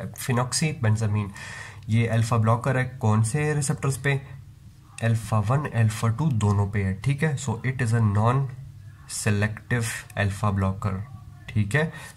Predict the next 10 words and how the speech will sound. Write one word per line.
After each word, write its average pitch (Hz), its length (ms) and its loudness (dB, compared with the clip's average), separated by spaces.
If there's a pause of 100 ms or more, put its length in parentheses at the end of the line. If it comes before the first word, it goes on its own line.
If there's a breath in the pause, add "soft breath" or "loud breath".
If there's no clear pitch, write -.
(100)
नॉन 104 160 2
सिलेक्टिव 123 500 0
है। 120 200 0 (280 loud breath)
और 98 300 2 (100)
उसके 107 420 -2
अलावा 104 500 2
ये, 101 220 0
this 107 240 0
is 104 100 2 (160)
irreversible 117 1000 2